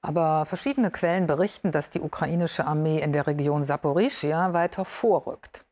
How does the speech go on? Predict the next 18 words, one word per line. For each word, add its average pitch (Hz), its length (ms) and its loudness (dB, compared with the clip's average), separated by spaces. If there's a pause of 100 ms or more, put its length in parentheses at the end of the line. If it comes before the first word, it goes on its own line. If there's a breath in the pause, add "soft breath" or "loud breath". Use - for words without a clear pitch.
(600 soft breath)
Ein 156 120 -2
Kampf 220 520 -2
um 147 280 -2 (140)
jeden 175 260 2
Meter, 135 440 -2 (120)
bei 147 120 0
dem 147 320 -2
Soldaten 151 640 0
nicht - 260 -4
nur 143 120 -2
ihre 143 440 -2
körperliche 151 500 -2
Unversehrtheit, 156 800 2 (460 soft breath)
gar 139 280 0
ihr 156 120 0
Leben 170 400 2 (160)
verlieren 151 480 -2
können, 185 340 0